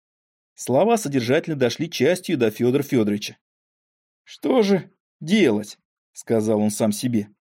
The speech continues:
"Если б я уж был женат, а то будет очень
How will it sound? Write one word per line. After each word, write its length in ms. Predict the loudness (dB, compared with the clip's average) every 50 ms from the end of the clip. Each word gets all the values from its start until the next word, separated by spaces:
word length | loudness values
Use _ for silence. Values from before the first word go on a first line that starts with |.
| _ _ _ _ _ _ _ _ _ _ -6
"Если 360 | -4 0 0 0 0 0 2
б 60 | 4
я 140 | 4 6 4
уж 140 | 4 2 2
был 220 | 0 2 2 4
женат, 600 | 4 4 4 4 4 4 2 0 -2 -8 _ _ _ _ _ _ _ _
а 180 | -4 -2 -2 -2
то 260 | 2 2 4 4 4
будет 360 | 4 2 2 2 2 2 4
очень 460 | 4 4 4 2 0 -4 -4 -4 -8